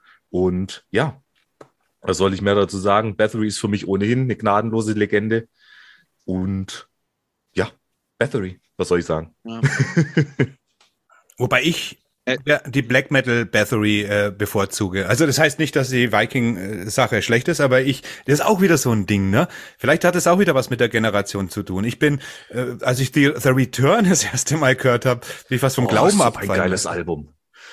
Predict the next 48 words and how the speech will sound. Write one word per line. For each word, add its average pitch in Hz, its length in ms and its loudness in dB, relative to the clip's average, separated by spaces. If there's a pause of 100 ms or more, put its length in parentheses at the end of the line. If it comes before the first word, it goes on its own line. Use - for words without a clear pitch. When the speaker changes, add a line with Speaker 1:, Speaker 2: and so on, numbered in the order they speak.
(300)
Speaker 1:
Auch 101 100 0
Speaker 3:
Und 110 100 -4
Speaker 1:
die 107 60 2
Under 110 300 2
the 110 180 2
Sun, 110 400 -2
äh, 95 60 0
also 101 240 0 (100)
ich, - 160 -10 (140)
ich - 120 -10
find 151 440 -4
Speaker 3:
Absolut. 127 400 0
Speaker 1:
Bathory 139 200 0
hat 120 320 -2 (1200)
bis - 640 -8 (440)
Requiem 170 540 0
ein 117 220 0
bisschen 175 640 0 (100)
und, 123 400 0
äh, 120 260 2
Destroyer 120 480 0
of 104 200 -2
Worlds 135 340 0
heißt, 139 220 -4
glaub 123 200 -2
ich, 127 220 -6
wenn 123 80 -2
ich 117 100 -6
mich 120 140 -6
grad 117 180 0
nicht 117 160 -8
täusche. 113 460 0
Speaker 3:
Ja, 107 220 -2
genau. 101 160 -4
Speaker 1:
Das 92 80 -2
sind 120 80 0
so 120 180 2
die, 127 240 -2
die, 135 240 -10
wo 110 180 0
ich 113 120 0
sag, 123 300 -2
ah, 131 180 4
das 131 160 -2
sind 123 120 0
für 123 120 0
mich 135 200 -2
die 131 500 -2